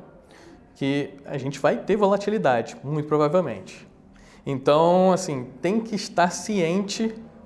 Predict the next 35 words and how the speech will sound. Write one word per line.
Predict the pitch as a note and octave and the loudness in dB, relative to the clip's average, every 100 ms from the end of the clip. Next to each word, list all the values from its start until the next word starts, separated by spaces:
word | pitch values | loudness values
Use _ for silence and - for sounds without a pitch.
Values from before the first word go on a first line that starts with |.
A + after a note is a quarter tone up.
| - | -8
que | - | -2
é | |
uma | E3 | 0
estratégia | E3 D#3 D3 - C#3 D3+ D#3 D#3+ E3 E3 | 2 2 2 2 4 4 0 0 -2 -4
de | C3+ C3 | -8 -4
médio | B2 C3+ C3+ | -2 -2 0
e | |
longo | C3+ C#3 | -2 -2
prazo | C3 A#2+ A#2+ C3 C3 C3+ | -4 0 2 2 -2 -8
se | C3+ - | -8 -12
for | - C3 | -6 -6
só | - C3+ | 0 0
comprar | C#3+ C#3 B2+ C3 | 0 -4 -2 -2
ação | C3+ - B2+ B2 | -4 -10 -10 -10
pra | B2 B2+ | -8 -8
fazer | C3 A#2+ | -8 -8
o | |
carrego. | B2 C3+ C3 F#2+ - - - - - | -8 -6 -8 -10 -16 -20 -20 -20 -12
Eu | - | -4
acho | A2+ - | -4 0
que | |
é | D#3 | 0
o | D3+ | 0
principal | D3+ G3+ G#3 G#3 - E3+ F3+ D#3+ - - - | -2 -2 0 0 2 4 4 0 -8 -14 -2
ponto | E3+ F3+ F3 | 0 0 -2
aqui | - G3 G3 | -2 -2 0
é | F#3+ | 4
o | |
alinhamento, | G3+ G3 A3 F#3+ E3 D3+ D3+ - - - - - - - | 4 4 2 2 0 -2 -6 -16 -20 -20 -20 -20 -16 -4
é | |
o | D3+ | 0
alinhamento | D#3+ F3 G3 G3 | 2 2 2 0
das | |
expectativas, | F#3+ G#3 G3 F#3+ - B2+ - - - - - - - | -2 -2 0 -2 -2 -10 -12 -20 -20 -20 -20 -20 -12
né? | - B2+ | -4 -2